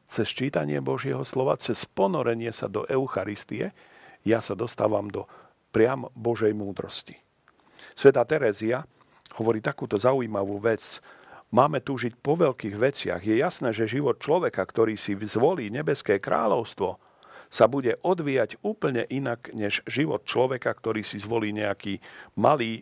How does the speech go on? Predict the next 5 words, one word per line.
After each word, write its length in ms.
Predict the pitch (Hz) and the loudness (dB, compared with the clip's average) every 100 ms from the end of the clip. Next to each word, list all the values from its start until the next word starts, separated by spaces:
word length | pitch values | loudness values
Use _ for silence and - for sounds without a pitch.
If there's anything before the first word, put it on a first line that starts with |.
| - | -10
pozemský 560 | - 131 131 113 - 101 | -6 0 0 -2 -6 -8
cieľ 320 | - 104 104 | -2 0 0
života. 560 | 104 98 98 - - - _ _ _ _ _ _ _ _ - | -4 -8 -10 -12 -14 -14 _ _ _ _ _ _ _ _ 0
Neuspokojujme 1040 | 180 175 - - - 110 104 101 101 101 | 2 2 0 -6 -2 -2 0 -4 -2 -4
sa 240 | - 104 | 0 -2